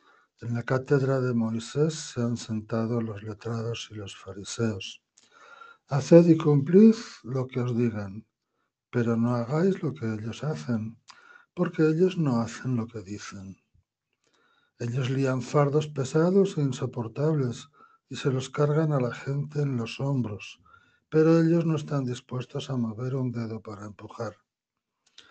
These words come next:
Todo lo que hacen es para que los vea la gente.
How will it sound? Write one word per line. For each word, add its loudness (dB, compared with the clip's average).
Todo 10
lo 4
que -2
hacen 2
es 2
para 0
que -4
los -4
vea -4
la -8
gente. -10